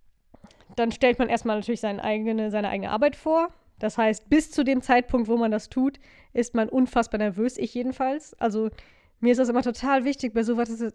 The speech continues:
dass ich möglichst früh drankomme, weil ich einfach die ganze Zeit davor nicht irgendwo zuhören kann oder mir irgendwas angucken, weil ich einfach die ganze Zeit super nervös bin.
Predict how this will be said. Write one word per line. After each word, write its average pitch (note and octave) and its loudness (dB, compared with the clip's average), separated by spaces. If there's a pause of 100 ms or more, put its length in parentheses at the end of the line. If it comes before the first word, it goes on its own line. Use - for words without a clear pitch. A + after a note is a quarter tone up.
dass A3+ -4
ich A#3+ -4
möglichst B3 0
früh B3+ -4
drankomme, G#3+ -4 (380)
weil - 2
ich - -2
einfach A#3 -2
die A#3+ -4
ganze B3+ -2
Zeit A#3 0
davor A3 0 (440)
nicht C4 0
irgendwo A#3+ 2
zuhören G#3 -2
kann G3+ -6
oder G3+ -2
mir G#3+ -2
irgendwas A3+ -2
angucken, G3+ -10
weil F#3+ -12
ich G3 -16
einfach G3+ -12
die G3 -14
ganze G3+ -8
Zeit F#3+ -10
super G#3+ -2
nervös G#3 -6
bin. F3+ -14